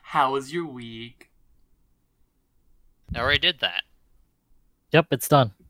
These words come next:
Speaker 1: Oh, all right.
Speaker 3: We just got into, well, he was technically in the middle of the week, and then we started talking about D and D, but I guess he's done now.
Speaker 1: All right.
Speaker 3: Hey, Nick, what do you like about these odds? Do you like these odds?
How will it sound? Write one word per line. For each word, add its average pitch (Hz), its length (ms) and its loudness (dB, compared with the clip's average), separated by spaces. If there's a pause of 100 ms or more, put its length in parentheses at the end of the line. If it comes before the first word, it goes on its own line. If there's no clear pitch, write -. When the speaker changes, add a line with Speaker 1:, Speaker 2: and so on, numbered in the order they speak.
(160)
Speaker 1:
Oh, 151 120 0
all 120 140 0
right. 120 260 -6 (440)
Speaker 3:
We 151 80 2
just 151 160 2
got 151 160 10
into, 147 280 6
well, 151 300 12 (120)
he 156 80 8
was 147 120 8
technically 151 340 4
in 143 40 2
the 139 80 4
middle 139 160 8
of 123 60 4
the 123 100 2
week, 131 140 2
and 123 60 2
then 131 40 2
we 135 80 2
started 131 180 2
talking 127 140 6
about 120 140 2
D 127 100 0
and 127 120 0
D, 147 100 4
but 135 160 4
I - 20 6
guess 156 160 6
he's 131 160 2
done 110 220 2
now. 95 160 -12 (420)
Speaker 1:
All 139 120 0
right. 117 200 -4 (2750)
Speaker 3:
Hey, 175 100 6
Nick, 190 300 8
what 170 60 8
do 180 60 8
you 180 140 8
like 147 240 8
about 123 240 4
these 113 160 0
odds? 104 280 -2
Do 127 100 0
you 151 100 6
like 170 240 6
these 180 220 4
odds? 196 440 4